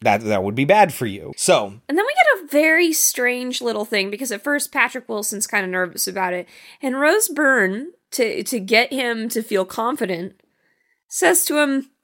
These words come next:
Speaker 2: "You've always been stronger than me. You can do this."
Speaker 1: Uh-huh.
Speaker 2: And I'm like, couldn't she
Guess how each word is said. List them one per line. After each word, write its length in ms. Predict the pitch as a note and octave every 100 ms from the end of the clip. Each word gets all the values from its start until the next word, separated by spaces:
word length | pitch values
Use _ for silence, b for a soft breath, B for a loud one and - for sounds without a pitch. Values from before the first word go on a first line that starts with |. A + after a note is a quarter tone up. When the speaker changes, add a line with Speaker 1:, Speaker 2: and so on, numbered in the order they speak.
| _ _ _ _ _
Speaker 2:
"You've 280 | G#3+ B3 -
always 640 | - A#3 C#4 D4+ D4+ C#4+
been 220 | - A#3+
stronger 680 | A3+ - A#3+ A#3 A#3+ A#3 A3+
than 320 | G3+ G3+ F#3+
me. 460 | G3+ F#3+ C3+ E3+ F#3+ _ _ _
You 200 | G3+ G3
can 200 | F#3 A3
do 340 | G#3 B3+ E4+ C4
this." 480 | - - - - A2
Speaker 1:
Uh-huh. 340 | G#2 G2+ F#2 - _ -
Speaker 2:
And 120 | F4
I'm 20 | G4
like, 360 | F#4+ F4+ - _ _ _ _ _ _ _ _ _ _ _ _ _ _ -
couldn't 260 | A#4 C#5
she 60 | D5